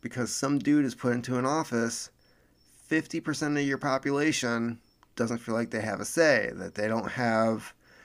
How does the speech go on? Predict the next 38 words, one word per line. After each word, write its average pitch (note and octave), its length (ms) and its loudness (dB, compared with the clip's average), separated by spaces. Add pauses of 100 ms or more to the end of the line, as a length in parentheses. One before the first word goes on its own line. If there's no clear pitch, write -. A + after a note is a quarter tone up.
(300)
um, B2 540 -10 (320)
anything B2 960 2
to, A#2 640 2 (1000)
to A#2 420 -4 (280)
contribute D3 720 2
or A2 300 -2
sway B2 840 0 (520)
how C3 360 2
things B2+ 300 0
are A#2+ 80 0
gonna A#2+ 160 2
go A2+ 180 0
for A#2 140 -8
the B2 80 0
next G#2+ 280 -2
four A#2+ 200 0
years. - 460 -2 (680)
And F3 80 0
that's F#3+ 140 0
not G#3+ 120 4
how G#3 160 -2
the F3+ 120 -4
country E3 320 -2
used D#3+ 160 -2
to D3+ 80 -6
be. F3 100 0
It C#3+ 320 -2
used C#3 320 -2
to E3+ 80 0
be C3 160 4
you C3 140 4
would C#3 100 -2
have C3+ 180 0
two E3 200 0
people D3 260 2
running B2 240 4
for A2 220 -2
office. - 580 -6